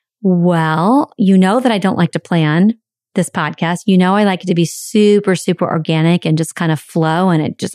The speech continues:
always works out. And I got some ideas. It scares the shit balls out of me, but I'm going to do video. I don't wanna do it,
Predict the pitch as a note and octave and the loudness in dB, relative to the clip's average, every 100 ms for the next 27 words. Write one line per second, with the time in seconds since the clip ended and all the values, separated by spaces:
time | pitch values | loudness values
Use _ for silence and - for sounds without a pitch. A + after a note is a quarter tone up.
0 | - F3 E3+ E3 E3+ D#3 - D3+ F3 - | -4 -2 0 0 -2 -4 -6 -2 -4 -6
1 | - _ _ G3 F3+ F3+ G#3+ A#3 C4 D4 | -18 _ _ 0 2 2 2 2 0 -2
2 | D4+ D#4+ F4 G4 B4+ D#4+ F#3+ - _ _ | 0 2 4 4 4 2 -2 -10 _ _
3 | _ _ _ _ _ _ - - G3 F3+ | _ _ _ _ _ _ -12 -4 -4 -4
4 | - - - - B3 - F#3+ E3+ E3+ E3+ | -6 -6 -4 -2 -2 0 -2 -2 -2 -4
5 | E3+ E3 E3 F#3+ G3 E3+ E3+ F3 E3+ E3+ | -2 0 2 0 0 0 0 0 0 2
6 | F#3+ G3+ A3+ F#3 E3+ E3 E3 F3 _ _ | 2 0 0 2 2 2 0 -2 _ _
7 | _ - F#3 G#3 F#3+ F3+ - - _ _ | _ -8 -2 0 0 -2 -4 -8 _ _
8 | _ _ _ _ _ _ _ _ - F#3+ | _ _ _ _ _ _ _ _ -2 2
9 | G#3+ A#3 A#3+ A#3+ A#3 | 2 4 2 2 2